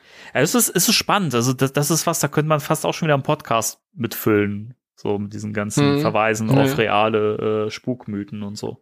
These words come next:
Speaker 2: Ich liebe sowas, ich liebe sowas. Das ist, ich glaub, dass, dass alle alten klassischen Gebäude haben irgendwie so ihre eigenen Mythen. Also ich bin mir auch sicher, gerade in,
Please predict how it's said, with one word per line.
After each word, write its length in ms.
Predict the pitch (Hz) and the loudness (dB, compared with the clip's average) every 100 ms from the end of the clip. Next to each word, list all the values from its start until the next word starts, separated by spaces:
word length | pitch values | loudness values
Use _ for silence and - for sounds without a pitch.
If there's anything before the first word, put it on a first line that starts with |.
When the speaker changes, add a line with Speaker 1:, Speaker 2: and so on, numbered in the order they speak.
| _ | _
Speaker 2:
Ich 220 | 196 - 156 | -4 0 2
liebe 160 | 175 | 2
sowas, 320 | 147 127 127 | 2 2 2
ich 160 | - - | -2 -8
liebe 160 | 151 - | -8 -6
sowas. 400 | 131 127 127 - | -4 -4 -6 -12
Das 300 | 151 127 120 | -10 -6 -6
ist, 200 | - - 147 165 | -6 -8 -6 -2
ich 140 | 139 | 0
glaub, 120 | 165 160 | 0 0
dass, 260 | 160 - | 0 0
dass 340 | - 135 - - - - 143 - _ - - | 0 0 0 -4 -16 -20 -20 -20 _ -16 -2
alle 420 | 165 151 151 - | 2 4 4 2
alten 420 | 139 139 135 131 | 2 0 2 0
klassischen 480 | 127 143 127 135 139 | 2 0 0 0 0
Gebäude 420 | 123 135 123 127 | 2 2 2 4
haben 160 | 113 120 | 2 2
irgendwie 220 | 120 123 | 2 2
so 140 | 113 123 | 2 0
ihre 320 | 117 113 107 | 0 0 0
eigenen 360 | 113 117 113 113 | 0 0 2 2
Mythen. 280 | 120 127 | 0 0
Also 160 | 120 123 | 0 0
ich 80 | 127 | 0
bin 140 | 135 | 2
mir 100 | 135 | 4
auch 60 | 127 | 4
sicher, 260 | 143 131 123 | 2 0 2
gerade 260 | 127 131 | 2 2
in, 100 | 135 | 0